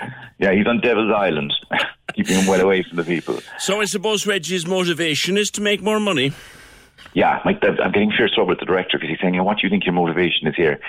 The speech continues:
Speaker 1: And I said, "Cash." And it's not that I need it, P J, but I love taking it off other people. Do you know, that kind of way? Um, you know, p-, particularly people, like, say, from places like Ballincollig on the Model Farm Road who think they've loads of it.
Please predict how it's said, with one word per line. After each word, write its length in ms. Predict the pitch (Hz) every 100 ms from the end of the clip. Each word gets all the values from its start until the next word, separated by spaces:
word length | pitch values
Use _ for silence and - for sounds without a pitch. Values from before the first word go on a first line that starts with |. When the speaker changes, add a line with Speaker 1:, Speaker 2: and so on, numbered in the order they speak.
| -
Speaker 1:
And 120 | - 85
I 60 |
said, 140 | 90 -
"Cash." 420 | - 71 - - - - -
And 100 | 117
it's 80 |
not 140 | 156 131
that 100 | 143
I 80 | 143
need 160 | 127 101
it, 100 | -
P 160 | 90
J, 120 | 82
but 120 | 76 92
I 40 |
love 120 | 104 -
taking 240 | 104 - 82
it 60 |
off 140 | 85 82
other 160 | 82
people. 260 | 73 80 64
Do 80 | 62
you 80 | -
know, 80 | 98
that 160 | 98 -
kind 100 | 92
of 60 |
way? 200 | 85 73 - - - - -
Um, 480 | 82 82 80 76 71 _
you 80 | -
know, 80 | 85
p-, 140 | -
particularly 380 | - - - 104
people, 180 | 104 95
like, 100 | 92
say, 100 | - 90
from 160 | 87 78 - - - -
places 200 | 90 -
like 160 | 90
Ballincollig 460 | 85 87 90 98 85
on 60 | 73
the 60 |
Model 220 | 78 73
Farm 260 | - 85 80
Road 180 | 80 76
who 100 | 80
think 180 | 90 80
they've 160 | 87
loads 260 | 85 87 85
of 100 |
it. 100 | 95